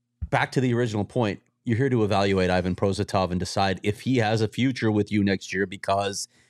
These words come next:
he won't be waivers exempt. You can't keep all three of these guys when training camp ends. On the flip side, if you still think you can develop him,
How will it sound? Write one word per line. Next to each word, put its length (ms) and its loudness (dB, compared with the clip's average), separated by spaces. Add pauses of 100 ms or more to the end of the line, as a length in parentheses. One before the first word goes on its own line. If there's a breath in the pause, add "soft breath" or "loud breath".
(140 soft breath)
he 100 4
won't 240 2
be 100 2
waivers 420 2
exempt. 440 0
You 100 2
can't 460 -6
keep 340 0
all 260 2
three 220 2
of 100 2
these 220 0
guys 420 0 (280 soft breath)
when 160 2
training 320 0
camp 300 0
ends. 260 -2 (180 loud breath)
On 160 2
the 60 0
flip 260 0
side, 260 2
if 120 2
you 80 2
still 240 0
think 180 2
you 80 2
can 140 2
develop 360 2
him, 220 2